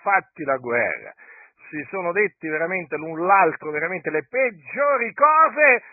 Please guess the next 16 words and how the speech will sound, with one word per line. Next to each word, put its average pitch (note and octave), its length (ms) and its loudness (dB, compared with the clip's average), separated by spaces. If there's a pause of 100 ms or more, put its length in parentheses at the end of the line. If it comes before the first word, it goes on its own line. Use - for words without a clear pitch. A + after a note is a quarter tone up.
(160)
diventano B3+ 800 -6
amici. A3 840 -12 (1300)
Diventano F#3+ 460 -2
amici G#3+ 360 -10
perché, D3+ 520 -6 (100)
in C3+ 140 -18
quale G3 240 -6
occasione? D#3+ 680 -8
Quando F3 280 -8
si A#3+ 120 -18
tratta D3 340 -6
di D3 120 -10
andare C#3+ 400 -6
contro D#3+ 580 -18
un F#3 200 -14
giusto. - 720 -20